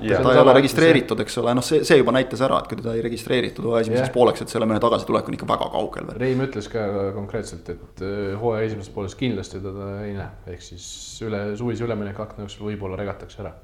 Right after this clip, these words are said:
Speaker 2: Ehk siis lühidalt ongi nüüd ainult Peetson ja Lepistu seal valikus, et, äh, Reimil siin mõtteainet kindlasti jagub. Samas positiivse poole pealt, jah, ühe mängija saavad väljaspool üleminekuakent tuua, aga tõenäoliselt ei ole ka see üleminekuaken ju enam kaugel.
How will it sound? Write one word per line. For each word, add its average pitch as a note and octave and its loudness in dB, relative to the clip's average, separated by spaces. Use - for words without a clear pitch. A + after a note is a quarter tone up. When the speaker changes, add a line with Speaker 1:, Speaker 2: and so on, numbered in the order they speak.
Speaker 2:
Ehk - -12
siis G2 -12
lühidalt G2 -6
ongi F2+ -8
nüüd E2+ -12
ainult E2+ -10
Peetson F#2 -8
ja A2+ -4
Lepistu - -14
seal F#2 -8
valikus, F2 -8
et, - -16
äh, E2+ -8
Reimil F2+ -4
siin F2 -8
mõtteainet F2 -6
kindlasti F2+ -10
jagub. F#2 -4
Samas F2+ -8
positiivse F#2+ -6
poole F#2 -4
pealt, E2+ -6
jah, G#2 -2
ühe G2 -4
mängija F2 -8
saavad F2+ -6
väljaspool F#2+ -4
üleminekuakent E2+ -6
tuua, F2 -6
aga E2+ -6
tõenäoliselt F2 -4
ei F#2+ -2
ole F2+ -2
ka F2 -6
see G#2 -4
üleminekuaken F2+ -6
ju E2+ -8
enam E2 -10
kaugel. E2+ -6